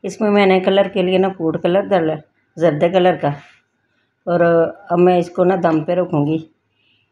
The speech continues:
और जो थोड़ा ऐसी कसर होएगी ना, तो वो ठीक हो जाएगा। मैं थोड़ा सा ना कनी में रखा था कि ज़्यादा ना हो जाए।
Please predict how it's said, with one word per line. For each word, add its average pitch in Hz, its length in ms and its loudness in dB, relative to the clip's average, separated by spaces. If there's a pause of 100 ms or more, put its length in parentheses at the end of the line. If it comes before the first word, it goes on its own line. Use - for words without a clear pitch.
(100)
और 175 140 -4
जो 175 240 0
थोड़ा 175 180 2
ऐसी 175 200 0
कसर 180 320 0
होएगी 170 260 2
ना, 170 160 2
तो 170 320 -8
वो 170 120 2
ठीक 165 300 -4
हो 156 140 0
जाएगा। 143 340 -2 (320)
मैं 170 160 -2
थोड़ा 180 240 2
सा 180 120 -2
ना 185 160 0
कनी 170 260 2
में 160 200 4
रखा 151 260 0
था 151 180 -2
कि 160 120 -4
ज़्यादा 151 280 2
ना 156 120 0
हो 156 180 0
जाए। 143 200 -6